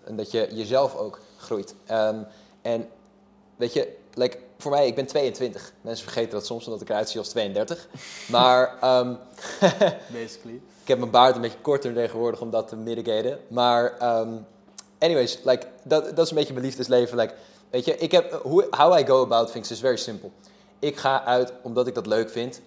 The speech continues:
Speaker 1: Ik, eh, vind het heel leuk om te socializen. Ehm, en als ik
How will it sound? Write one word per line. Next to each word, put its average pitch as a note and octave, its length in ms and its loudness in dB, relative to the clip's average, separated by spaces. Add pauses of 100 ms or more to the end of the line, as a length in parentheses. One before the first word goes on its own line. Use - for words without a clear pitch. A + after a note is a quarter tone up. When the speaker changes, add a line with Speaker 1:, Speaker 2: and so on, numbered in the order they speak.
(120)
Speaker 1:
Ik, A#2+ 320 -6 (180)
eh, A2 180 -2 (100)
vind - 180 -8
het A2 100 -12
heel A#2+ 180 0
leuk A#2+ 200 2
om A#2 100 -10
te - 80 -12
socializen. G#2+ 840 0 (440)
Ehm, G2+ 440 -2 (380)
en A2 360 -2 (180)
als A2+ 180 0
ik A#2+ 80 -10